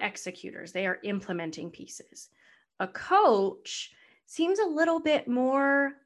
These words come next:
passive. It's ongoing help with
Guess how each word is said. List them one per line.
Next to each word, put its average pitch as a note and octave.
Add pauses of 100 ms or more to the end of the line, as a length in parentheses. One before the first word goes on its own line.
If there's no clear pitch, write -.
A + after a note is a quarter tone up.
(120)
passive. - (440)
It's F#3
ongoing C4
help B3+
with F#3